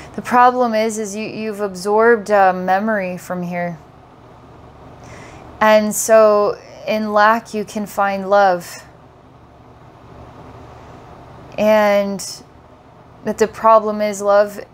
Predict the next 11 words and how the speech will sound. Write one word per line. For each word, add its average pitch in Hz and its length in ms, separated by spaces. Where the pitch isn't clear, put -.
is 202 400
not 196 340
lack, 214 560
as 208 460
in 214 280
it 220 100
will 220 120
be 220 140
very 220 260
hard 214 300
for, 202 340